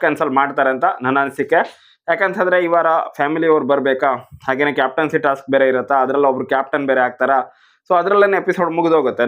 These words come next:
ನಾಳೆನೇ ವಾರಾಂತ್ಯದ ಎಪಿಸೋಡ್ ಮತ್ತು ಉತ್ತಮ ಕಳಪೆ ಪ್ರೊಸೀಜರ್ ಮಾಡೋದಕ್ಕೆ ಅಲ್ಲಿ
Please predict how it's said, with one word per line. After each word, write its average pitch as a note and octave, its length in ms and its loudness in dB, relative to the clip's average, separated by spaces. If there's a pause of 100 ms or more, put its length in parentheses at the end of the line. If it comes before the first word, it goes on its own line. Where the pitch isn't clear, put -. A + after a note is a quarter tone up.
ನಾಳೆನೇ F3 400 2
ವಾರಾಂತ್ಯದ D3 460 2
ಎಪಿಸೋಡ್ A#2 320 -2 (520)
ಮತ್ತು D#3 240 0
ಉತ್ತಮ G3+ 340 -2
ಕಳಪೆ F3+ 300 2 (220)
ಪ್ರೊಸೀಜರ್ D#3+ 440 0
ಮಾಡೋದಕ್ಕೆ D3+ 340 0
ಅಲ್ಲಿ E3 100 -4